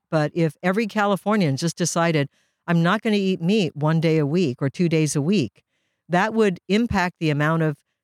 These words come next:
land and water and resources needed for animal agriculture.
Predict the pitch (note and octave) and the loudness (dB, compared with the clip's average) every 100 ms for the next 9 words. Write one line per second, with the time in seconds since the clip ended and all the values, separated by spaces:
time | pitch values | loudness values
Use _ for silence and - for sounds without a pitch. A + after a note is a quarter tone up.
0 | _ _ D3 D3+ E3+ G3 G3+ C#3 C#3+ - | _ _ -4 0 2 2 2 0 -4 -2
1 | D#3 C#3+ D#3 E3+ E3 D3 C#3 C#3+ F3 - | 0 0 0 0 -2 -2 -4 -4 -4 -4
2 | D3+ C#3 C#3 C3+ D3 D3+ C#3+ - - C#3+ | -6 -4 -6 -4 -2 -2 -4 -8 -10 -6
3 | C3+ B2+ - C3 D3 C#3+ A2+ F2 - E2+ | -6 -8 -8 -8 -8 -10 -12 -10 -10 -12